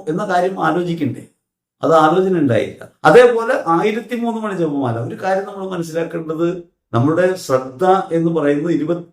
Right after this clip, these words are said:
ഇരുപത് മിനിറ്റ് ഒക്കെയാണ് നമുക്ക് ശ്രദ്ധ കേന്ദ്രീകരിക്കാൻ കഴിയും. ആ ഇരുപത് മിനിറ്റിനകത്ത് ലുത്തീനി അടക്കമുള്ള പ്രാർത്ഥനകൾ ചൊല്ലിയിട്ട് ഇരുപത്തിരണ്ട് മിനിറ്റിനകത്ത് ചൊല്ലി തീർക്കാവുന്ന അല്ലെങ്കിൽ ധ്യാനിക്കാവുന്ന ഒന്നായിട്ടാണ് ഈ ജപമാല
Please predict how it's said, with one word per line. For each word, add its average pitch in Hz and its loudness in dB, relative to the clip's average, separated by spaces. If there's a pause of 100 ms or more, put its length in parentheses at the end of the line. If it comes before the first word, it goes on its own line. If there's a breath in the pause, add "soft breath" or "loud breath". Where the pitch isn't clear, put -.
(160)
ഇരുപത് 160 2
മിനിറ്റ് 165 -2
ഒക്കെയാണ് 170 0
നമുക്ക് 151 -6
ശ്രദ്ധ 185 2
കേന്ദ്രീകരിക്കാൻ 165 0
കഴിയും. 110 -14 (440)
ആ 156 2 (120)
ഇരുപത് 214 2
മിനിറ്റിനകത്ത് 220 0 (680)
ലുത്തീനി 156 2
അടക്കമുള്ള 226 0
പ്രാർത്ഥനകൾ 196 -2
ചൊല്ലിയിട്ട് 190 2
ഇരുപത്തിരണ്ട് 196 0
മിനിറ്റിനകത്ത് 190 -4
ചൊല്ലി 175 -2
തീർക്കാവുന്ന 139 0 (160)
അല്ലെങ്കിൽ 143 0 (640)
ധ്യാനിക്കാവുന്ന 160 4 (120)
ഒന്നായിട്ടാണ് 165 0 (420)
ഈ 160 -2
ജപമാല 156 2